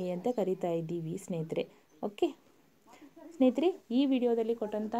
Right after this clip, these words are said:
ಎಲ್ಲ ಪ್ರಶ್ನೆಗಳು ಕೂಡ ನಿಮಗೆ ಇಷ್ಟ ಆಗಿದೆ ಅಂತ ಭಾವಿಸ್ತಾ, ಇವೆಲ್ಲ ಪ್ರಶ್ನೆಗಳು ಕೂಡ ನಿಮಗೆ ಉಪಯೋಗ-, ಉಪಯೋಗಕ್ಕೆ ಬರುವಂಥ ಪ್ರಶ್ನೆಗಳೇ ಆಗಿವೆ ಅಂತ ಹೇಳ್ತಾ, thank you, thanks for watching.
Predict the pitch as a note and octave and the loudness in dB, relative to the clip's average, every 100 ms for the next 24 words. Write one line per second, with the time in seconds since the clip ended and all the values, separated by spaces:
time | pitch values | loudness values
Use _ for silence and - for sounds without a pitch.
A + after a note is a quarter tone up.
0 | C4 G#3+ G#3 G#3+ G#3+ G#3 G#3 G3 G3+ G3 | -4 -4 -4 -4 -6 -10 -8 -6 -6 -2
1 | A#3+ C4+ D4 A#3 G#3 G3 G3+ - G3 F#3+ | 0 2 2 2 0 -2 -4 -4 -4 -2
2 | F#3 F#3 F3+ F#3 F3 F#3 G3+ - C4 A#3+ | -4 -4 -4 -6 -6 -6 -8 -6 -2 -2
3 | G#3 G#3 A#3+ A#3+ A3+ A3+ G#3+ G#3 G#3 G#3 | 0 2 2 2 -2 -2 -2 -2 0 0
4 | G3 G3 G#3 G3 G3 F#3+ - - - _ | 0 0 -2 0 -2 -2 -8 -20 -20 _
5 | G#3+ G#3+ G#3 G3 G3 G#3 F#3+ G3 G3+ G3+ | 0 4 4 2 -2 -2 0 0 0 -2
6 | G3+ G3+ - A3+ A3 A3 G3+ G3 G3 F#3+ | -4 -6 -4 -2 2 2 2 0 0 -2
7 | G3 G3+ G3+ C#4 - - _ - A3 A#3 | -2 -2 -2 -4 -8 -20 _ -2 0 0
8 | B3+ B3 G#3 G3+ - A3 G#3 G3 - | 0 0 -2 -4 -2 0 2 0 2